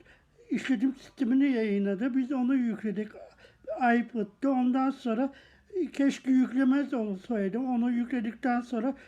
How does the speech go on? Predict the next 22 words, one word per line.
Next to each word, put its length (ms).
Safari'de 760
web 360
sayfalarını 600
açamıyorum. 680
Açarken 720
bile, 180
e, 600
iPad'ı 320
yeniden 520
çalıştırıyor, 720
yeniden 520
şey 220
yapıyor. 480
E, 60
ve 140
de 200
ayarları 720
sıfırlayıp 760
yeniden 440
kurduğum 520
halde 320
iPad'ı 540